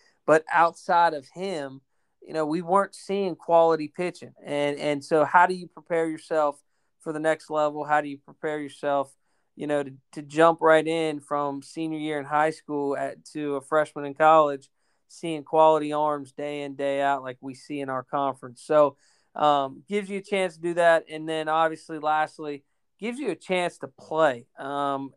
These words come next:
eh, and you're gonna play a ton of games. Junior college, a lot less restrictions. You know, we have the opportunity to practice a lot more than, than any other division, especially Division three and Division two, um, Division one as, as well. I think the only other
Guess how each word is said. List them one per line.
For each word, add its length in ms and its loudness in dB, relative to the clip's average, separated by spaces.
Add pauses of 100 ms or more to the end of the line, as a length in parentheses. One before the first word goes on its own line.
eh, 580 -12
and 140 -4
you're 80 -6
gonna 140 4
play 240 4
a 40 -2
ton 240 -2
of 120 -8
games. 360 -6
Junior 280 -4
college, 520 4 (440)
a 40 -6
lot 240 6
less 280 -4
restrictions. 720 -12 (120)
You 100 -12
know, 140 0
we 100 2
have 120 2
the 80 6
opportunity 580 0
to 60 -20
practice 580 0
a 60 -10
lot 300 0
more 400 -2 (380)
than, 580 -4 (160)
than 180 -6
any 280 -4
other 340 -2
division, 600 -6
especially 480 -6
Division 420 -4
three 260 -2
and 80 -6
Division 360 -6
two, 420 0 (380)
um, 520 -2
Division 420 -4
one 440 0 (160)
as, 300 -6
as 220 -6
well. 240 6
I 100 6
think 240 -8
the 100 -6
only 220 2
other 320 2